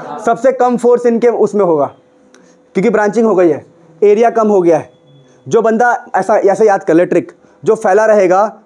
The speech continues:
वो ज़्यादा molecule से contact में आएगा। अगर ज़्यादा molecule से contact में आएगा तो ज़्यादा force, ज़्यादा force, ज़्यादा लोगों से चिपका हुआ है तो उसको boil करेंगे, ज़्यादा लोगों से छुड़ाना पड़ेगा,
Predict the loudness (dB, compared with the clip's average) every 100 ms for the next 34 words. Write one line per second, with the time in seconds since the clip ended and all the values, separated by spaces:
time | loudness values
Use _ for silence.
0 | -2 0 0 0 0 0 0 0 0 0
1 | -2 -2 -4 -4 -6 -10 -16 _ _ _
2 | _ _ -4 -2 0 0 0 0 0 -2
3 | -2 0 0 0 -2 0 2 2 0 -2
4 | -8 _ _ -2 0 0 0 0 -2 -4
5 | _ _ -20 -4 -2 0 0 2 0 -2
6 | -20 -6 -2 0 2 0 0 -2 0 0
7 | 2 2 2 -2 -6 _ -4 -2 0 0
8 | 0 0 0 2 2 2 -2 -14 -4 0
9 | 2 2 2 0 0 0 0 0 2 0